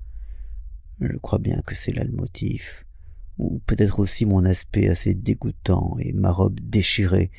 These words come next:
qui laisse voir les parties malséantes de mon individu. Il n'y a de recours qu'en Allah seul. Je continuai donc à être ainsi entraîné par les eunuques au milieu des protestations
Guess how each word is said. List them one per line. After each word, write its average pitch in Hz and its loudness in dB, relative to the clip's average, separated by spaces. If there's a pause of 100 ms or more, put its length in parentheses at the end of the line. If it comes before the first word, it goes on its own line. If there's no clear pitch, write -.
(840)
qui - -6
laisse - 2
voir 107 6
les 101 2
parties - 0
malséantes 95 2
de 101 -8
mon 92 -2
individu. 107 -8 (1400)
Il 92 -2
n'y - -6
a - -8
de - -6
recours - -8
qu'en 98 -6
Allah 92 -8
seul. - -12 (1200)
Je - -8
continuai 95 2
donc 92 0
à 92 0
être 95 -4
ainsi 98 0
entraîné 98 2
par 90 2
les 87 0
eunuques 87 -2
au 98 -2
milieu 92 2
des 104 0
protestations - 0